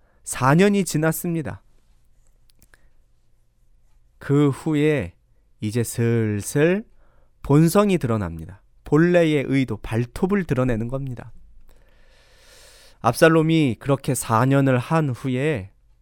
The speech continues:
압살롬은요, 내가 왕이 되기로 스스로, 원래 이스라엘의 왕은 기름 부으심이 있어야 하잖아요. 그러나 압살롬은 그런 거 필요 없습니다. 이미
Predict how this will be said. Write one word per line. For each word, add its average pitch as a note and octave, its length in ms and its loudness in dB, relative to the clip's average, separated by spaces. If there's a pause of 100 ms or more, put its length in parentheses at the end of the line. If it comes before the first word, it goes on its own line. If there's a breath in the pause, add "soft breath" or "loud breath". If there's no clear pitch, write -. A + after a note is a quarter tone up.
(1300)
압살롬은요, A#2 840 0 (1080)
내가 C3 280 2
왕이 C3+ 480 6
되기로 D3 680 0
스스로, D3 680 -4 (1500)
원래 C3+ 420 2
이스라엘의 C#3+ 540 2
왕은 G#2 640 -2
기름 D#3+ 420 0
부으심이 C#3 760 0
있어야 G#2+ 440 -4
하잖아요. A2 580 -10
그러나 A#2 320 -2
압살롬은 A#2+ 520 0
그런 A2 240 -6
거 G#2 80 -4
필요 - 260 -8
없습니다. G#2 520 -8 (500)
이미 F3+ 540 0